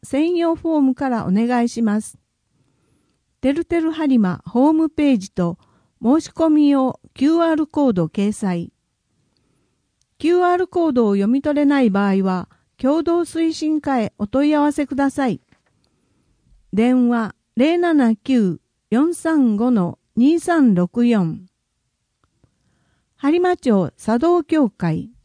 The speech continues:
月例茶会。日時、五月二十一日日曜日、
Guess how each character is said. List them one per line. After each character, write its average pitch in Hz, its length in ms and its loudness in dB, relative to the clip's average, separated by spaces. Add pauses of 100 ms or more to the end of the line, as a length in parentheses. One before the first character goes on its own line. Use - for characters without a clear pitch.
(240)
月 240 320 0
例 320 200 0
茶 269 180 -4
会。 175 360 -4 (1000)
日 269 380 2
時、 151 260 -6 (380)
五 330 160 2
月 294 460 -4
二 294 180 4
十 262 180 4
一 233 240 0
日 220 300 2
日 208 360 0
曜 233 220 2
日、 175 240 -6